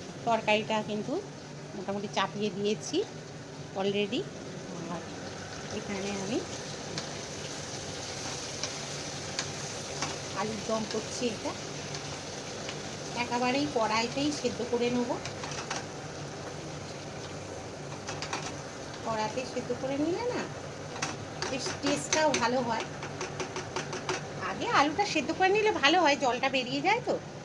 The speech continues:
তা আমাদের সুগারের রুগীর থেকে, মানে সুগারের রুগীদের দিক থেকে ভালো। তা আজকে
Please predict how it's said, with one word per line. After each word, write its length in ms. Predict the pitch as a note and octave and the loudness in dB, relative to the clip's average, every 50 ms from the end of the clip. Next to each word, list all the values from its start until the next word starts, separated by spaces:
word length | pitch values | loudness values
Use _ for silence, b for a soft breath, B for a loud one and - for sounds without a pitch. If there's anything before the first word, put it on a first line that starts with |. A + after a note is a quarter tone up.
| - - - - - - - | -10 -10 -10 -10 -10 0 6
তা 120 | B3 A#3+ A3+ | 8 8 8
আমাদের 440 | G#3+ G3+ A3 A#3+ B3 B3+ C4 D4 - | 8 6 4 4 4 4 4 2 0
সুগারের 480 | - - C#4+ A#3+ C#4 C#4 D4 E4 C#4 | 0 -2 2 4 6 6 6 6 4
রুগীর 220 | D#4+ D#4 C#4+ F4 F4 - - | 2 2 2 0 -2 0 -2
থেকে, 320 | F#4+ F#4 F#4+ G4+ G4+ E4+ C4+ - | -2 0 2 4 4 4 2 0
মানে 500 | C4 C4+ B3+ A#3+ B3 A#3+ A#3+ A#3+ A#3 A3 A3 - - | -2 -2 0 0 0 0 0 0 -2 -2 -2 -4 -6
সুগারের 400 | C#4+ C4+ C#4 C#4 C#4+ D#4 D#4 D4 | -2 2 2 4 4 4 2 0
রুগীদের 560 | D4+ B3+ C#4 D4+ B3+ - D#4 D4 - D4 C#4 - - - - - - - A3 | 0 0 0 -2 -2 -2 -4 -4 -4 -6 -6 -6 -10 -14 -14 -14 -12 -10 -8
দিক 100 | D4 C#4 - | -8 -8 -8
থেকে 200 | - D#4 - D#4 - - - | -8 -4 -2 -2 -2 0 -2
ভালো। 200 | A3+ A3 A3+ A3+ C4+ - - - - - - - - | -2 -2 0 -2 -6 -10 -12 -16 -16 -16 -16 -8 -2
তা 60 | F4 | 2
আজকে 360 | E4+ C#4+ C4 B3+ A#3 - C#4 | 2 2 2 0 -2 -4 -8